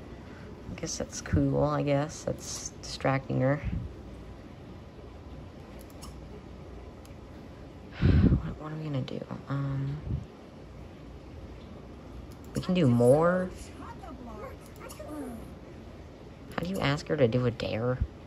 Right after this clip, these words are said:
Funny. Yeah, there we go. Dare to, uh, show gross video to someone, please. Somebody in this group has some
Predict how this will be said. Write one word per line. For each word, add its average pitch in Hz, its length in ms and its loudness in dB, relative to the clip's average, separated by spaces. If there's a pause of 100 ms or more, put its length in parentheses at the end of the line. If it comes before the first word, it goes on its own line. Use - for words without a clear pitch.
(280)
Funny. 117 540 2
Yeah, 117 340 6
there 123 160 0
we 127 80 0
go. 120 140 4 (1160)
Dare 127 300 6
to, 127 2750 2
uh, - 20 4
show 208 200 0
gross 190 200 2
video 196 220 2
to 185 80 4
someone, 151 680 4
please. 170 600 4 (420)
Somebody 143 440 6
in 139 100 8
this 135 120 6
group 123 280 -2
has 127 160 8
some 123 500 2